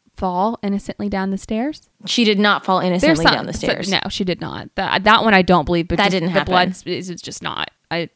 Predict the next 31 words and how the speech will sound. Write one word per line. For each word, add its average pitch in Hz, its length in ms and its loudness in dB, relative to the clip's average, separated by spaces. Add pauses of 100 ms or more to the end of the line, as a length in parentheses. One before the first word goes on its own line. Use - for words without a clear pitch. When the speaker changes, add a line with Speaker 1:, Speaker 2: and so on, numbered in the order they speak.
(100)
Speaker 1:
I, 185 120 -2 (520)
no. 175 100 -6 (300)
<laughs> - 320 -16
Just - 200 -2
no. 247 80 4 (680)
The 233 60 4
marks 233 280 8
Speaker 2:
That, 262 60 4
Speaker 1:
on 240 60 4
her 240 80 6
head 208 280 6
Speaker 2:
no. - 80 -6
Speaker 1:
and 196 100 0
the 180 80 0
blood 180 280 -2
sce-, - 220 -10
the 170 380 0 (440)
scene 196 260 -4
at 160 80 -10
the 180 80 -8
stairs 160 400 -6
are 160 100 -6
just 160 220 -10
not 160 400 -6
consistent. - 560 -12 (260)
Speaker 2:
Here's 415 380 0
one 349 160 2
thing. 240 320 2
Like, 285 180 2
okay, 262 360 0
so - 220 -2